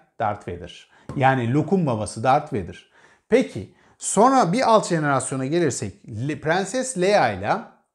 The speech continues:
Han Solo'nun bir çocukları oluyor. Adı da Ben. Ben de karanlık tarafa yenik düşüyor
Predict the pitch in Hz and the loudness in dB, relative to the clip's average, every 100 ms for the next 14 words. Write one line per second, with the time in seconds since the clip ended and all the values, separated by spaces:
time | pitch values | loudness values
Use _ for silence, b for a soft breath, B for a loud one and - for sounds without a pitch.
0 | _ _ _ _ - - 175 214 - 196 | _ _ _ _ -18 2 4 4 4 2
1 | 156 127 107 b b b 151 190 175 156 | 2 -2 -6 b b b -2 -2 0 -4
2 | 143 147 147 180 120 98 - 131 127 120 | -4 -2 0 0 -2 -6 -6 -4 -4 -4
3 | 104 143 202 220 B B - 131 208 285 | 0 4 4 0 B B -6 4 6 6
4 | 262 196 156 139 135 135 - 123 104 98 | 2 0 0 0 -2 -4 -4 -4 -4 -6
5 | 101 147 185 190 - 202 196 | -4 -2 -4 -8 -2 0 0